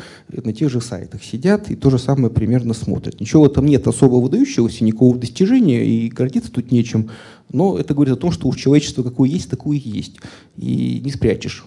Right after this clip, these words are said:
Это раньше ограничил ввоз определенных журналов в Саудовскую Аравию, и люди поколениями росли, даже з-, знать не зная, что такое возможно. Или там в Советском Союзе, да? Ну вот,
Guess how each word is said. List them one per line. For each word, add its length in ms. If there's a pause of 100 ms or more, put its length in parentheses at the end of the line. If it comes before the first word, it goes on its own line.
Это 220
раньше 340 (380)
ограничил 500
ввоз 460
определенных 500
журналов 400
в 40
Саудовскую 440
Аравию, 340
и 200 (180)
люди 240
поколениями 640
росли, 320
даже 240
з-, 220
знать 300
не 80
зная, 260
что 180
такое 280
возможно. 500 (420)
Или 140
там 140
в 40
Советском 400
Союзе, 480
да? 180 (440)
Ну 200
вот, 200